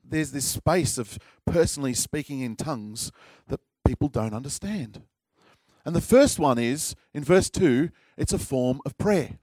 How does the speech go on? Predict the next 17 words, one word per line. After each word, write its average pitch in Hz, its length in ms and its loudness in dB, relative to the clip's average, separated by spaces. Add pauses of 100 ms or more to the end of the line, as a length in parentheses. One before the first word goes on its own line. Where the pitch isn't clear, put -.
(140)
Speaking 208 640 2
in 151 180 -6
tongues 143 640 -6
is 139 220 -8
actually 143 680 -2 (720)
a 185 60 -6
form 123 260 -4
of - 100 -6
prayer, 202 280 0 (480)
a 135 60 -14
form 143 220 -4
of 139 140 -6
talking 185 400 -4
to 196 100 -10
God. 208 400 -4 (1080)
It's 127 160 -2
also 185 500 4